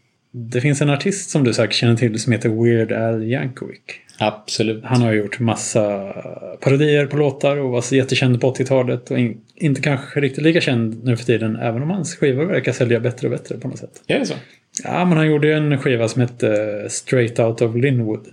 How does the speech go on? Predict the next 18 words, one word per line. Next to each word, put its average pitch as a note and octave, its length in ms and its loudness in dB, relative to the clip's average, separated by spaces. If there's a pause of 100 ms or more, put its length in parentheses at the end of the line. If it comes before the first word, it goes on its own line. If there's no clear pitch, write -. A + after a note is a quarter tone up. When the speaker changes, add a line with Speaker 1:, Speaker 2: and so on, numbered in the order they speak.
(160)
Speaker 1:
som G#2+ 220 -4
är - 240 -10
då - 60 -10
lite A2 220 -6
parodi A2 360 4
på, G#2 460 2
eh, G2+ 720 -4 (300)
Straight A2+ 400 0
Out G#2 160 0
of G#2+ 140 -2
Compton, A#2+ 540 -2
som G2+ 240 -4
är G2+ 160 -12 (580)
N A2+ 340 2
W B2 600 4
A's, - 520 0 (180)
ehm, G#2 560 -2 (380)
debutalbum. A#2 520 -2